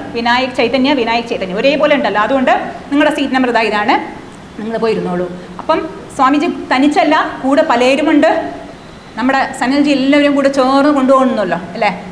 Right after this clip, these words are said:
നല്ല ബുദ്ധിമുട്ടാണല്ലോ അല്ലേ? അപ്പോൾ കുട്ടികളൊക്കെ ഉണ്ടെന്ന് വിചാരിക്കാം, ചെറിയ ചെറിയ കുട്ടികളൊക്കെ ഉണ്ട്. അപ്പോൾ കുട്ടികൾ അപ്പുറത്തോടുന്നു ഇപ്പുറത്തോടുന്നു, ട്രെയിൻ വരുന്നു,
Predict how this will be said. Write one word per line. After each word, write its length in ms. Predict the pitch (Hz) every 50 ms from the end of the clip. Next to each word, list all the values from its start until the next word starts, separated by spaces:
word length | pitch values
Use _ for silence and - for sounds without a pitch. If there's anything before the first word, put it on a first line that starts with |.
| -
നല്ല 220 | 202 208 233 262 294
ബുദ്ധിമുട്ടാണല്ലോ 640 | 277 294 - 294 302 339 330 339 330 311 269 208
അല്ലേ? 140 | 208 233 226
അപ്പോൾ 400 | 208 - - - - - - 277
കുട്ടികളൊക്കെ 540 | 277 - 311 - 392 392 392 381 359 381 359
ഉണ്ടെന്ന് 240 | 349 339 330 330
വിചാരിക്കാം, 460 | 320 262 311 285 269 269 269 247 208 185 - -
ചെറിയ 240 | 226 220 262 285
ചെറിയ 200 | 294 311 294 330
കുട്ടികളൊക്കെ 400 | 330 294 294 330 320 320 302 330
ഉണ്ട്. 180 | 330 311 311 330
അപ്പോൾ 440 | 359 - - - - - - - 185
കുട്ടികൾ 280 | 196 196 247 254 277
അപ്പുറത്തോടുന്നു 540 | 277 269 269 294 285 294 311 311 302 320 330
ഇപ്പുറത്തോടുന്നു, 580 | 330 - - 330 - 311 339 339 349 349 359 370
ട്രെയിൻ 320 | 359 - 320 320 359 381
വരുന്നു, 540 | 381 359 359 359 381 440 494 - - - -